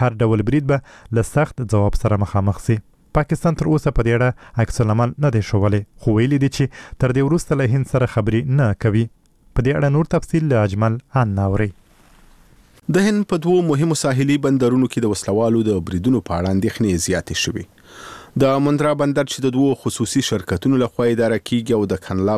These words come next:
Speaker 2: بندر چې حکومتي چارې سمبالوي، د پنجشنبې په ورځ د بریدونو په اړه وروستي خبرداري په ډاګه کړل. د دواړو بندرونو چارواکو ویلي، د سمندري ساتونکو او استخباراتي سرچینو څخه یې معلومات ترلاسه کړي چې په پاکستان کې روزل شوي کومندو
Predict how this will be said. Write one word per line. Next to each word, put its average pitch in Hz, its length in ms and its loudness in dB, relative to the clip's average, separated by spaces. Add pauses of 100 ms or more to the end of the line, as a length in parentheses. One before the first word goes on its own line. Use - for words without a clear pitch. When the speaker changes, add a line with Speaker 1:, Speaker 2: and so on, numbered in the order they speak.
Speaker 2:
بندر 95 300 0
چې 92 180 -2
حکومتي 98 460 -2
چارې 101 300 -2
سمبالوي، 92 500 0
د 92 100 -4
پنجشنبې 123 480 0
په 120 80 -2
ورځ 120 240 0
د 101 80 0 (140)
بریدونو 120 340 0
په 127 140 -2
اړه 123 160 0
وروستي 95 340 -6
خبرداري 87 460 -2 (100)
په 95 80 -2
ډاګه - 320 -6
کړل. 101 180 -2 (1000)
د 147 100 0
دواړو 156 300 2
بندرونو 143 420 0
چارواکو 135 500 0
ویلي، 131 220 2
د - 80 -6
سمندري 110 400 0
ساتونکو 120 500 0
او 107 140 0
استخباراتي 101 680 -4
سرچینو 113 420 0
څخه 135 280 -2
یې 135 300 2
معلومات 101 500 0
ترلاسه 90 400 -4
کړي 147 240 2
چې - 580 -6
په 143 240 -2
پاکستان 139 460 -2
کې 135 180 2
روزل 101 400 0
شوي 147 220 0 (100)
کومندو 107 340 2